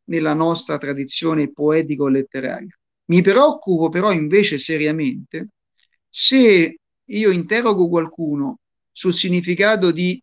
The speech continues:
intimare o di dirimere, eh,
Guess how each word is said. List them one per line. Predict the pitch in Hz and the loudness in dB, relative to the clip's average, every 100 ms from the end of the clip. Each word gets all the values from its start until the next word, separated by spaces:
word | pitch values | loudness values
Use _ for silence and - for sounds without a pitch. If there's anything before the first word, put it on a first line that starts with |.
| - | -6
intimare | 196 196 190 185 160 139 139 143 139 _ _ _ _ | -2 -2 -2 -2 0 -2 -4 -6 -8 _ _ _ _
o | 185 185 | 0 2
di | 190 196 | 4 2
dirimere, | 214 214 180 160 151 156 160 151 _ _ _ _ _ _ _ _ | 2 2 0 0 -2 -2 -4 -8 _ _ _ _ _ _ _ _
eh, | - 175 170 170 165 165 160 160 156 | -2 0 2 2 2 2 0 -2 -4